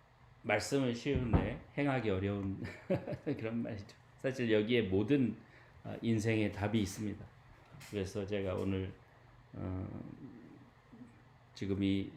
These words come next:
설교를, 아, 이 예배를 드리시는 분 중에 두 분의 초신자가 있어요. 어, 그래서, 어, 그분들에게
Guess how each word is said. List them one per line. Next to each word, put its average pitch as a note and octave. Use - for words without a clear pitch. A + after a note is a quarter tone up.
설교를, A2
아, G#2
이 G#2
예배를 G#2
드리시는 G2+
분 F#2
중에 G2
두 A2
분의 G#2
초신자가 A#2
있어요. G2
어, G2
그래서, F#2+
어, F#2+
그분들에게 F#2+